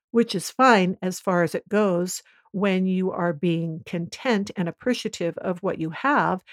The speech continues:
And for instance, the children of Israel got in trouble for not, um, appreciating God's provision in the Old Testament, in the Exodus. And then also in First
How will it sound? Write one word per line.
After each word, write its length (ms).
And 220
for 160
instance, 560
the 100
children 380
of 160
Israel 400
got 260
in 120
trouble 420
for 180
not, 320
um, 400
appreciating 880
God's 360
provision 600
in 260
the 120
Old 220
Testament, 500
in 100
the 120
Exodus. 640
And 140
then 120
also 440
in 160
First 480